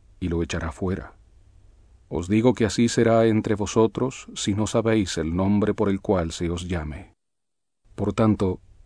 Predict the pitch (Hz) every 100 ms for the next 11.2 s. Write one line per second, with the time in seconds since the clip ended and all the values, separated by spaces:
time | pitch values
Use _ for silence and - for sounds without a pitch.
0 | _ _ - - 120 - 160 151 - -
1 | 107 - 101 - - 110 101 104 - 98
2 | 98 98 117 85 82 78 64 - - -
3 | _ _ _ _ - _ - 95 120 120
4 | 147 131 - 135 135 143 131 113 117 120
5 | - 107 107 107 104 - 104 98 101 -
6 | 143 110 - 73 - - _ - _ 92
7 | 87 87 92 101 107 104 98 - 92 90
8 | 90 - 98 90 98 85 - _ _ _
9 | _ _ _ _ _ - 107 127 131 123
10 | 127 120 - 120 127 - 95 82 76 -
11 | -